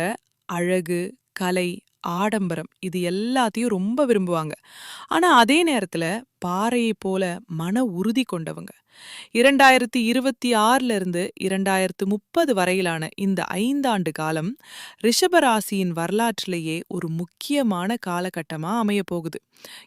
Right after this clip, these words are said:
கவனிங்க, இரண்டாயிரத்தி இருபத்தி ஏழாம் ஆண்டின் நடுப்பகுதியில சனி பகவான் லாபஸ்தானத்திலிருந்து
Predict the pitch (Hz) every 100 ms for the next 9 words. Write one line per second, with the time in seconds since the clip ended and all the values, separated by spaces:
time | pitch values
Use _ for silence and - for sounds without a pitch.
0 | - 196 196 196 175 262 - _ - -
1 | - - 262 320 330 320 320 294 311 233
2 | 254 269 285 - 240 214 233 262 254 247
3 | - 190 190 185 175 165 190 - 226 202
4 | 165 156 156 208 311 - - 196 254 277
5 | 220 165 156 180 294 - - - - 196
6 | 214 294 330 330 - 226 202 180 175 160
7 | 160 170